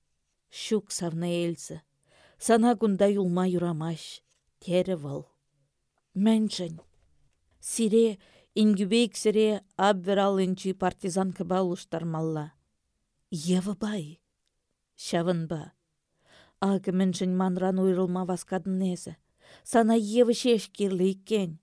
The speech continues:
Эсӗ ӑна ҫеҫ ҫыласшӑн ҫунатӑн. «Эй, турӑ ҫӑм, ма ҫапла намыс кӑтартрӑн эсӗ мана?» Йӗрсе ячӗ элсӗ.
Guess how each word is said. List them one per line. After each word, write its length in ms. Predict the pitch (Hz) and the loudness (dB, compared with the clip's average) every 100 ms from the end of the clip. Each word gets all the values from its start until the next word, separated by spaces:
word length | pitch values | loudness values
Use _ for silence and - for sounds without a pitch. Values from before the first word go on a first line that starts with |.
| _ - - | _ -20 -2
Эсӗ 280 | - 240 254 247 | 2 4 4 4
ӑна 160 | 240 | 2
ҫеҫ 320 | 233 262 262 220 | 0 2 2 0
ҫыласшӑн 640 | - 226 233 202 - 214 | -2 0 0 0 -4 -6
ҫунатӑн. 520 | 196 220 220 202 165 160 _ _ _ - _ | -4 -4 -2 -4 -8 -10 _ _ _ -20 _
«Эй, 300 | 269 247 247 - | 2 4 2 -2
турӑ 400 | - 262 254 220 | -2 0 2 2
ҫӑм, 340 | 220 240 226 185 170 _ - - | 2 2 2 -2 -8 _ -20 -10
ма 260 | - 254 262 | -2 4 4
ҫапла 360 | 247 247 240 240 | 4 2 4 2
намыс 340 | 240 247 226 233 | 4 2 0 -2
кӑтартрӑн 560 | - 247 233 226 208 202 | -2 0 0 0 -4 -2
эсӗ 180 | 214 214 | 0 0
мана?» 540 | 226 233 240 214 190 - _ _ _ _ _ | 0 0 0 -2 -4 -12 _ _ _ _ _
Йӗрсе 400 | 185 190 165 180 | 0 0 0 -4
ячӗ 500 | 165 175 196 - 190 196 _ | -2 -2 -4 -4 -6 -8 _
элсӗ. 500 | 185 170 165 - | -4 -2 -6 -10